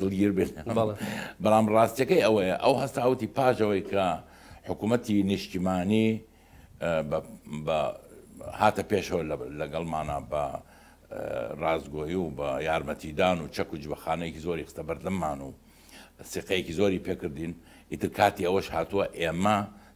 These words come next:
Speaker 1: سقەی پێ بکەین.
Speaker 2: بەڵێ.
Speaker 1: وەلەو ئێمە هەتا ئێستا حەڤە کەسمان لە چەتەکانی بارزانی کوشتووە و، ئە، چەند دەیەکیمان لە دەستیان دەرهێناوەتەوە.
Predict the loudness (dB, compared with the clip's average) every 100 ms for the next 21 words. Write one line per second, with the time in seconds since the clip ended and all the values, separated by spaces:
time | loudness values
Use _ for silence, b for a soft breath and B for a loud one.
0 | -10 -6 -2 -2 -2 -4 -10 -14 -16 _
1 | b b b -2 2 2 2 -2 -4 -2
2 | -2 -2 -2 0 0 -2 B B B B
3 | -8 -6 -2 -4 -4 -8 -6 -4 -4 -2
4 | -4 -6 -14 -12 -12 -8 -2 0 0 -4
5 | -6 -6 -6 -6 -8 -6 -6 -6 -10 -20
6 | _ _ b b b b _ -4 0 0
7 | -2 -6 -14 b b b b _ -4 -2
8 | -2 -4 -6 -8 -10 -10 -10 -12 0 4
9 | 4 0 -6 -8 -6 -10 -14 -20 -14 -8
10 | -2 -2 -2 -4 0 0 0 -2 -2 -4
11 | -6 -8